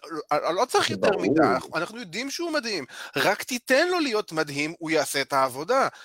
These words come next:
Speaker 1: אבל במקום זה, מה נותנים לו? נותנים לו כל מיני סגמנטים מטומטמים, תוקעים אותו בטקטים, בגלל שווינס לא,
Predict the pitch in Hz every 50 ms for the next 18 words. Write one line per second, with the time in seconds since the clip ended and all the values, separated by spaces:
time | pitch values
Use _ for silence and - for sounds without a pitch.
0 | - - - 110 110 135 131 127 131 135 139 - - 190 214 196 151 131 147 135
1 | 131 143 160 180 185 160 156 139 135 135 135 127 120 - 160 165 180 175 - 180
2 | 180 180 185 165 156 - - 175 170 175 185 180 - 180 160 151 139 - 156 147
3 | 139 - 147 131 123 117 110 - 120 110 - 165 180 185 160 - 165 143 143 -
4 | 156 156 151 - 160 147 123 127 123 123 - 117 107 107 135 147 143 - - 143
5 | - - 123 127 127 143